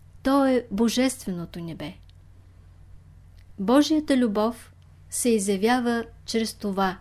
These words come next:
небе. Видите ли, че небето на някой човек е облачно, знайте, че чрез него се проявява човешката, т.е. неразбраната любов. През тази любов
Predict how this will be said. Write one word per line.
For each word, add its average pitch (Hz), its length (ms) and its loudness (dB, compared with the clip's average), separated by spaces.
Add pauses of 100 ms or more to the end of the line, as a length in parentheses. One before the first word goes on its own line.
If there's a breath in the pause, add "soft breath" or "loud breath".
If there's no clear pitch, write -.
(120)
небе. 165 360 -8 (1300 soft breath)
Видите 240 520 6
ли, 208 340 0
че 226 160 0
небето 226 480 2
на 202 140 0
някой 226 340 0
човек 220 360 -4 (100)
е 226 120 0
облачно, 220 640 -2 (680 soft breath)
знайте, 254 680 4 (100)
че 220 180 0
чрез 196 320 -4
него 254 540 4
се 208 240 -2
проявява 220 580 0 (160)
човешката, 202 720 -2 (680)
т.е. 240 480 0
неразбраната 240 760 2
любов. 165 440 -10 (1300)
През 220 220 2
тази 247 400 2
любов 226 560 0